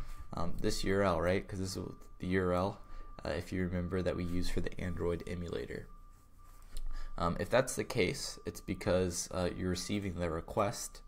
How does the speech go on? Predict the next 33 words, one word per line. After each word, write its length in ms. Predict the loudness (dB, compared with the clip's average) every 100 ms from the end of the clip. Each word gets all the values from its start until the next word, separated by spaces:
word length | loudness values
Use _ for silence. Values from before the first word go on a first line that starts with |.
| -18 -18 -16 -8
uh, 180 | -6 -4
from 200 | -2 -2
this 220 | 0 0
U 100 | 2
R 100 | 4
L. 160 | 2
So 520 | 0 0 4 4 2 -4
this 200 | -6 -2
is 100 | 2
our 120 | 0
code 280 | 2 2 4
right 180 | 4 2
here 280 | -2 -4 -6 -16 -20 -18 -16 -10
in, 300 | -4 -2 0
uh, 140 | -2 -4
start 340 | 0 2 2
server. 480 | 0 2 2 2 -2
So 160 | -6 -4
this 100 | 0
is 60 |
our 80 | 0
backend 480 | 2 0 -2 -4 -2
code. 260 | 2 2 0 -12 -14 -10 -2
And 220 | 2 4
what 80 | 4
we're 100 | 4
doing 380 | 4 4 4 2
is 260 | -2 -4 -4
we're 140 | -2
getting 400 | 0 2 2 0
the 240 | -2 -4
request 480 | -4 -6 -4 -6 -4
protocol 680 | 0 0 0 -2 0 -2